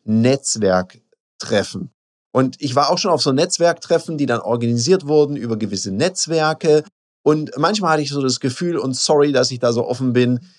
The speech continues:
das ist so das Motto, Leid sucht Elend. Also der eine, der keine Verträge hat, versucht, dem anderen was zu verkaufen, der kein Budget hat, um das zu kaufen. Das meine ich jetzt nicht mit Netzwerken, sondern Netzwerk heißt, es sind Menschen,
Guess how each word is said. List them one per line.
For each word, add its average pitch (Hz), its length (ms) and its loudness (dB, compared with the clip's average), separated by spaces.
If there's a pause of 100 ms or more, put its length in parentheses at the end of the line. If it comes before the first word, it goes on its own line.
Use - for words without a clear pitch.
(160)
das 110 140 -2
ist 135 160 0
so 131 100 4
das 120 160 -2
Motto, 117 380 0
Leid 110 420 -2
sucht 107 480 -6
Elend. 101 460 -2
Also 107 160 -2
der 113 200 0
eine, 143 220 0
der 143 100 0
keine 131 280 -4
Verträge 127 500 0
hat, 117 240 0 (380)
versucht, 127 420 0
dem 131 100 0
anderen 127 220 0
was 123 180 -2
zu - 80 -14
verkaufen, 113 560 0
der 110 160 2
kein 110 280 -2
Budget 120 380 0
hat, 123 320 -2 (120)
um 123 380 2
das 107 280 0
zu 110 140 -2
kaufen. 104 580 0 (360)
Das 185 240 -2
meine 156 300 -4
ich 143 80 -6
jetzt 151 220 -6
nicht 139 240 -2
mit 127 180 -4
Netzwerken, 98 800 -2 (360)
sondern 127 320 -2 (140)
Netzwerk 185 760 -2
heißt, 156 320 0
es 135 120 -6
sind 113 400 -2
Menschen, 220 580 -4